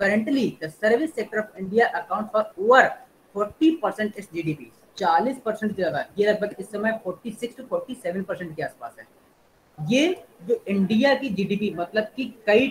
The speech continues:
ट्रिलियंस में जीडीपी होती है, कई ट्रिलियंस में होगी, और उसमें से उसका लगभग फ़ोर्टी सिक्स to फ़ोर्टी सेवन परसेंट केवल सर्विस सेक्टर। इसके बाद आपका जो दूसरा है आपका, अ, एग्रीकल्चर,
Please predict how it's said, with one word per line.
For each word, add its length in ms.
ट्रिलियंस 480
में 140
जीडीपी 320
होती 280
है, 100
कई 160
ट्रिलियंस 420
में 80
होगी, 280
और 220
उसमें 440
से 180
उसका 360
लगभग 280
फ़ोर्टी 320
सिक्स 300
to 140
फ़ोर्टी 340
सेवन 320
परसेंट 360
केवल 240
सर्विस 440
सेक्टर। 260
इसके 240
बाद 260
आपका 420
जो 160
दूसरा 380
है 180
आपका, 360
अ, 160
एग्रीकल्चर, 580